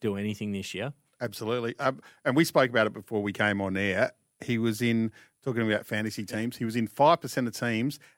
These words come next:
Speaker 2: and then all of a sudden now he's in twenty-five percent of teams after that game. Uh, amazing. He, he is a, he's a future star
Speaker 1: Forty,
Speaker 2: of the game.
Speaker 1: forty-five touches and three goals. That is,
Speaker 2: Yep.
Speaker 1: that is some game.
Speaker 2: He does kick goals too.
Speaker 1: He d-,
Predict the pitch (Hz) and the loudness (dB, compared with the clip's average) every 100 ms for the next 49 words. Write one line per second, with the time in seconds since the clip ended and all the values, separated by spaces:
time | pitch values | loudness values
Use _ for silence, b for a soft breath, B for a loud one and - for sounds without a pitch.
0 | - 110 113 120 113 110 120 107 110 113 | -4 0 2 2 0 0 -2 0 0 0
1 | 107 101 - 113 - 104 - 101 - - | -2 -6 -6 -6 -6 -12 -8 -6 -6 -8
2 | 95 92 104 98 95 - 107 101 104 98 | -6 -6 -4 -4 -4 -6 -6 -4 -6 -6
3 | 104 - 107 104 101 B B B B 113 | -6 -4 -4 -4 -6 B B B B 2
4 | 110 110 - 117 123 123 120 98 101 123 | 4 4 2 2 4 4 2 -2 -6 -2
5 | 120 107 - 120 98 92 92 - 95 92 | -2 -4 -8 -8 -8 -12 -14 -16 -20 -20
6 | - - _ 95 92 - - 185 185 190 | -20 -20 _ -16 -12 -12 -4 2 2 2
7 | 101 95 95 - 190 202 196 190 180 - | -4 -10 -12 4 6 6 4 2 2 2
8 | 151 156 139 127 117 123 127 127 113 92 | 0 2 2 0 -2 2 4 6 4 2
9 | 85 139 170 196 170 - 113 104 147 139 | 2 2 4 2 2 2 0 0 -2 2
10 | 143 110 - 117 104 95 95 143 131 185 | 2 2 -2 -4 -4 -6 -6 -2 2 2
11 | - 196 139 151 110 - 135 95 98 101 | 2 2 6 4 4 0 0 0 -8 -12